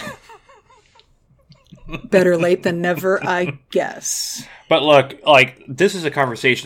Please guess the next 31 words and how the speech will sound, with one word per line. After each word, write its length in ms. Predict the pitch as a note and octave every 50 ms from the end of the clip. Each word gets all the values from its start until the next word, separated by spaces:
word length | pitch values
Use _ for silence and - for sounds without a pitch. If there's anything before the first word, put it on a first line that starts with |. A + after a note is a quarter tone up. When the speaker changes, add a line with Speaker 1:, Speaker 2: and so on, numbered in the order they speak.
| A2+
Speaker 2:
that 60 | G2+
comes 180 | - A#2 A2+ G#2
up 200 | A2 G2 - _ -
all 260 | A2+ A2+ A#2 A#2 A2+
the 60 | A2
time 420 | G#2 - A#2 G#2 G2+ F#2+ F2 D#2+ -
with, 220 | G#2+ A2+ G2+ - -
uh, 240 | G#2+ G2 G2 F#2+ F#2
the 120 | - G2+ G2
Star 280 | - - A2 G#2 G#2
Wars 320 | G#2 G#2 G#2 G#2 G2+ G2 -
branch 400 | - - G#2+ G#2 G2+ G2+ - -
of 120 | G2+ G2
our 120 | G2 G2 -
fandom. 460 | - G#2 G2+ G2+ G2+ G2 F#2+ F#2 F2+ - _ _ _ _ _ _ _ _
Speaker 1:
Mm-hmm. 100 | - G3 G3+
Speaker 2:
Um, 380 | G#2+ G#2+ G#2 G2+ G2 G2 - _ _ _ _ _ _
they 140 | - A#2 A2+
always 240 | A2+ C3+ D3+ D3 -
complain 440 | - D#3+ C#3 C3 C#3+ C3+ C3 C3 B2+
about 220 | A#2 A#2+ A#2 G#2+
how 220 | G#2 B2 A#2 A2+ A2
Marvel 520 | G#2 A2 A2 A2+ A#2 A#2 A#2+ A#2+ A#2 A2
feels 680 | - - B2 A2+ A2 A2 A2 A2 G2+ - - - - -
so 260 | - - B2 A2+ A2+
much 200 | A#2 A2 G#2+ -
farther 420 | - - B2 A#2 A2+ G#2 A2 A2 G#2
ahead 560 | - G2+ F#2+ G#2+ G#2 G#2 G#2 G#2+ G2+ C3 - _ - - - _ _ _ _ - - - _ _
than 160 | - A#2 A2
Star 260 | G#2 - B2+ A#2 A2+ A2+
Wars. 440 | A#2 A#2 A2+ A#2 B2 - - -